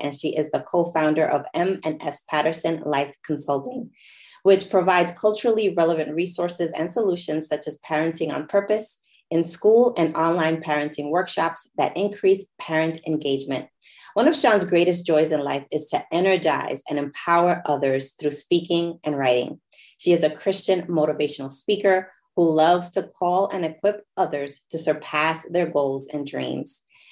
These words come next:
Sean is this year's chair of the Next Level Annual Women's Empowerment Conference. Sean has been married to her husband, Michael, for thirty years,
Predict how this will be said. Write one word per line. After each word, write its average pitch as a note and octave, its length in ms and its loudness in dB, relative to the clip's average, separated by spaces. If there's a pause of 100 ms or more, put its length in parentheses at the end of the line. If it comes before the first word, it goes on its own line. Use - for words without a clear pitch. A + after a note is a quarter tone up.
(120)
Sean E3+ 380 2
is D3+ 240 2
this F#3+ 280 2
year's G3+ 260 4
chair D#3+ 300 2
of D#3 140 0
the D3+ 60 0
Next D#3 440 -2
Level D3+ 500 -2
Annual F#3 520 -2
Women's D#3+ 400 -2 (100)
Empowerment D#3 640 0 (100)
Conference. - 580 -8 (320)
Sean E3 140 4
has E3 100 6
been D#3+ 160 4
married D#3 300 2
to D3+ 100 0
her D#3 100 -4
husband, D3 400 -2
Michael, D3 400 -4
for C#3 180 -6 (100)
thirty C#3+ 240 0
years, E3+ 480 0